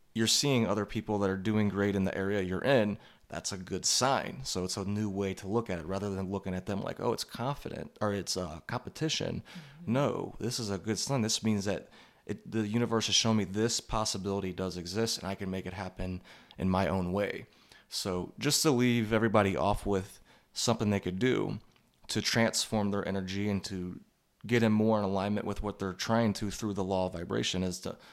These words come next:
Speaker 1: one, understand that the law of vibration is happening. And then two, everything that you can do, figure out what kind of environments you can go in to activate that energy within your soul,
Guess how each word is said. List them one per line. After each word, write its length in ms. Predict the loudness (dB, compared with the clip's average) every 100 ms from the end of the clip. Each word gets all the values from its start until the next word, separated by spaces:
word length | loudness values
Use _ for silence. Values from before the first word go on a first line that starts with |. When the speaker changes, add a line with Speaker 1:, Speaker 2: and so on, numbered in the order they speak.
| -18 -8
Speaker 1:
one, 280 | -4 -2
understand 540 | -2 -2 -2 0 2 0
that 80 | -2
the 80 |
law 200 | 0 2
of 60 | 2
vibration 480 | 0 0 -2 -2 -2
is 100 | -2
happening. 500 | -2 -2 -6 -8 -10 -16 -20 -12
And 80 | -4
then 100 | -4
two, 420 | 0 2 2 2 -4 -18 -20 _ _ _ _
everything 460 | 0 2 0 0 0
that 100 | 2
you 140 | 0
can 120 | -2 -2
do, 200 | -2 -2
figure 600 | -4 -2 0 0 0 0
out 380 | 2 0 -4 -14 _ _ _ _ _ _ _ -4
what 160 | -2 2
kind 180 | 2
of 80 | 4
environments 720 | 2 2 2 2 2 0 -2
you 80 | -4
can 160 | -4 -4
go 260 | -2 -2
in 140 | -2 -4
to 140 | -8 -6
activate 560 | -6 -4 -6 -4 -4 -4
that 160 | -6
energy 420 | -4 -4 -4 -4 -4
within 360 | -6 -4 -6
your 140 | -6 -6
soul, 460 | -6 -4 -6 -10